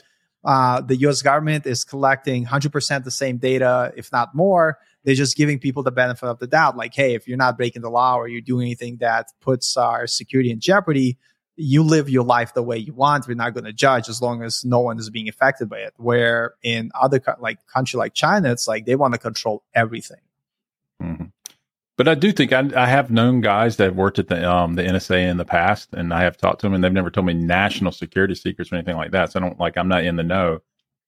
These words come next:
Speaker 3: but they absolutely record every single phone call in the United States that's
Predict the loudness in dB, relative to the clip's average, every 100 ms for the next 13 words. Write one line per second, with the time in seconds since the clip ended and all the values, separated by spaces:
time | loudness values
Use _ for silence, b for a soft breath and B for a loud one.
0 | _ 0 2 2 0 _ 0 2 4 2
1 | 0 0 0 0 -2 -6 -4 -2 -2 0
2 | 0 2 0 0 -4 -4 -4 -4 -4 -2
3 | -4 -4 -10 _ -10 -10 -10 -12 -12 -12
4 | _ _ -10 -8